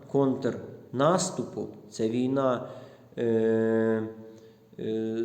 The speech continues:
з-, захисту своєї держави, тобто визвольна війна, вона набирає вже священний характер.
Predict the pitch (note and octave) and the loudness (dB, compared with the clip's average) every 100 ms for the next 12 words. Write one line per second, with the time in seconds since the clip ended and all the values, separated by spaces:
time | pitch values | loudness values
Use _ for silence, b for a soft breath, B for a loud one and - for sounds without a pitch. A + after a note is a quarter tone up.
0 | A#2 A2 B2 A#2 B2+ D#3+ E3+ E3 - D3 | -4 -8 -8 -2 4 6 4 0 -2 -4
1 | C3+ C#3 C3+ C3 G#2 C3+ F3 D3+ F#2+ - | 4 6 6 4 0 2 2 2 0 -6
2 | - A#2+ - B2 - B B - G#2+ G#2+ | -6 -6 0 0 0 B B -14 -10 4
3 | D#3 G#3 - D3+ D3 C3+ A2+ G#2+ G#2+ F2+ | 10 10 10 6 6 4 2 0 -2 -4
4 | - - - - - - G#2+ A2+ B2+ C#3 | -8 -14 -20 -20 -20 -18 -8 -2 0 0
5 | B2 B2 C3 B2+ A#2+ C3 B2 - - - | 0 2 4 4 2 -2 -4 -10 -16 -14
6 | - A#2+ - - D3+ D3 C#3+ C#3 - - | -6 -4 -4 -4 -2 0 -2 -2 -6 -12
7 | - C3 B2 G2 - E2+ | -6 -4 -4 -6 -10 -12